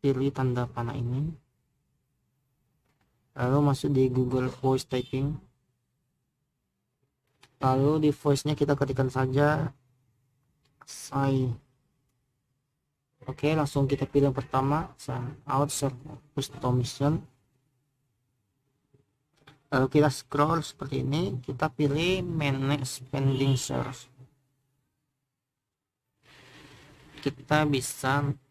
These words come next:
jika muncul seperti ini, bisa no thanks. Lalu kita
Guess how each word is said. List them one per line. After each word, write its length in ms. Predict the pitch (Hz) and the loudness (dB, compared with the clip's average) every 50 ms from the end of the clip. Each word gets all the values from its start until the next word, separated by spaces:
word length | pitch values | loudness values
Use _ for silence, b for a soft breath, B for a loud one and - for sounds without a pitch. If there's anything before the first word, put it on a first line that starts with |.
| _ - | _ -8
jika 160 | 143 143 143 147 151 | -4 0 2 2 2
muncul 160 | 147 139 151 | 2 0 0
seperti 400 | 131 - - - 127 - 135 131 | -4 -4 -4 -10 -6 -4 -4 -2
ini, 240 | 135 147 170 180 175 | 0 0 0 0 0
bisa 400 | 160 143 127 - - 147 147 147 | 0 0 -2 -2 -2 -2 0 2
no 320 | 147 143 143 139 131 - | 2 2 2 0 -2 -2
thanks. 480 | - 135 131 131 127 120 120 - - _ _ _ _ _ _ _ _ _ _ _ _ _ _ _ _ _ _ _ _ _ _ - | -4 -2 -2 -2 -2 -6 -8 -12 -16 _ _ _ _ _ _ _ _ _ _ _ _ _ _ _ _ _ _ _ _ _ _ -6
Lalu 320 | 127 127 135 147 143 - 143 | -4 0 0 0 0 0 -4
kita 560 | - - 156 160 156 160 160 165 160 156 | -2 0 2 2 4 4 4 4 4 2